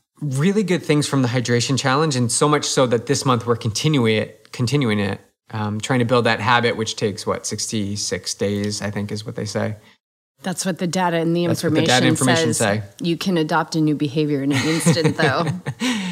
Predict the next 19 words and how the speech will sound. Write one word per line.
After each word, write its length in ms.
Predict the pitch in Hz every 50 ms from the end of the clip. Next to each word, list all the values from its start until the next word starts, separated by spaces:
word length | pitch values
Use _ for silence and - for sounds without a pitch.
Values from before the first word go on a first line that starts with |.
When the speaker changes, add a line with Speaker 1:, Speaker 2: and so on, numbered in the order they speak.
| 165 156 151 156 285
Speaker 2:
In 80 | 330
an 120 | 311 285 262
instant. 580 | 240 233 226 - - - 202 190 208 202 - - _ - - _ - - - - - - - - - -
Speaker 1:
Uh, 100 | - 117 -
so 200 | - - 165 147
we've 240 | 139 156 151 131
been, 440 | - 165 156 147 143 143 139 127 - - - _ _ _ _ _ _ -
we've 160 | 156 156 147
been 140 | 165 160 151
really 260 | 147 170 180 170 139
tied 240 | - 143 139 135 127
into 240 | 147 185 - 156 127
it. 140 | 107 - 110
And 180 | 117 120 117 -
I, 240 | 123 139 160 151 - - - - -
I, 160 | - 123 - - -
you 60 | 147
know, 120 | 135 135 -
I 680 | - 127 131 135 135 135 135 135 135 131 123 120 120